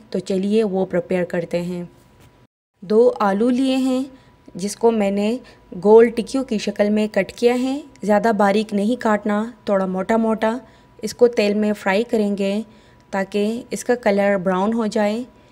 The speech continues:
आलू को बिल्कुल नहीं गलाएंगे, बस थोड़ा सा ही फ्राई करना है,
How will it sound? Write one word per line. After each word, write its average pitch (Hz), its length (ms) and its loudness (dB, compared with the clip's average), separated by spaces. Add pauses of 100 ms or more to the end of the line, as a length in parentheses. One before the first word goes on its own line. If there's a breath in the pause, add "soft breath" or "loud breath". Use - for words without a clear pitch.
(260 soft breath)
आलू 226 280 2
को 285 160 0
बिल्कुल 240 360 8
नहीं 214 300 0
गलाएंगे, 208 640 2 (380 loud breath)
बस 233 220 -6
थोड़ा 247 200 4
सा 269 160 -4
ही 214 200 0
फ्राई 202 300 0
करना 202 320 0
है, 220 280 -4